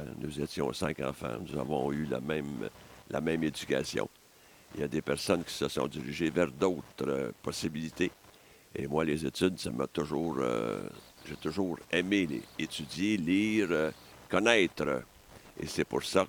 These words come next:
que lors de ma retraite, j'ai dit, « Là, enfin, je vais faire ce que c'est que je veux faire, ce que je voulais faire, »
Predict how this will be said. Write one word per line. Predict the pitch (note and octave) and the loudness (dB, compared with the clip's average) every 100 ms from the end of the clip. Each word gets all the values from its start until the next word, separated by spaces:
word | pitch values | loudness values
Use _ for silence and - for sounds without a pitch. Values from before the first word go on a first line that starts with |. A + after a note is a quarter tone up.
| - | 0
que | D2 | -4
lors | B1 C#2 D#2 F2 F2 | -2 2 4 4 2
de | - | 0
ma | C2 D2+ | 0 2
retraite, | D#2+ - F#2 G2 - | 2 2 0 0 -4
j'ai | - - | -12 -10
dit, « | C2+ D2 | -8 -4
Là, | C#2 E2+ D2 | 2 2 2
enfin, | D#2 - F2 D#2+ - - - - - - - | 0 0 0 0 -12 -20 -20 -20 -20 -16 -12
je | C#2+ | -6
vais | C2 D2+ | -2 0
faire | E2 D#2+ D#2+ | 2 2 0
ce | - | -4
que | - | -8
c'est | - E2 | -4 -4
que | D2+ - | -2 -4
je | E2 - | -4 0
veux | A2+ | 2
faire, | A2+ A2+ A#2 A#2 | 4 4 4 0
ce | - | -2
que | D2+ | -4
je | D2 G2 | 0 0
voulais | G2 A#2 A#2+ | 2 2 2
faire, » | - G2 A#2 - | 2 2 0 -2